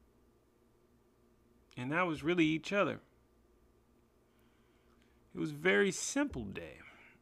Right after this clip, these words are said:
Not too much was needed.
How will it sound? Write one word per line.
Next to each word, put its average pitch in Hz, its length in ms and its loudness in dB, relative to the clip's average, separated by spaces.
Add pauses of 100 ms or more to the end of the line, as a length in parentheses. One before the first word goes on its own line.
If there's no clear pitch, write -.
(1500)
Not 190 280 -4
too 196 200 -6
much 170 720 -6 (200)
was 156 180 -6
needed. 170 580 4